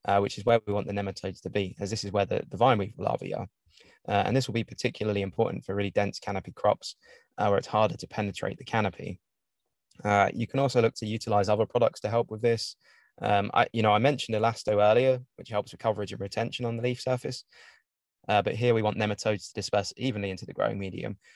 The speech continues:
so retention on leaf surface is not gonna be suitable. So you could utilize a product such as a penetrant, which aids, uh,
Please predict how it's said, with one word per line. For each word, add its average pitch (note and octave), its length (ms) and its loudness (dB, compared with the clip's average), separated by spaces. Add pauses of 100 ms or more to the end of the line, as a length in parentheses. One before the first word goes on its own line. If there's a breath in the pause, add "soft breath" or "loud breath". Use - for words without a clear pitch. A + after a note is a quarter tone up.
(140 soft breath)
so - 120 -2
retention G#2+ 460 -2
on G#2 80 -2
leaf A#2 160 0
surface G2+ 420 -4
is F#2 200 -10
not G#2+ 160 -4
gonna G2+ 120 -2
be G2 120 -4
suitable. - 560 -4 (380 soft breath)
So - 180 4
you A#2+ 180 6
could B2+ 160 -6
utilize G#2+ 480 2
a - 60 -8
product - 320 -2
such - 160 -14
as - 100 -10
a A#2+ 60 -8
penetrant, A#2+ 520 2 (140)
which - 320 -4
aids, G2+ 500 0
uh, - 120 -8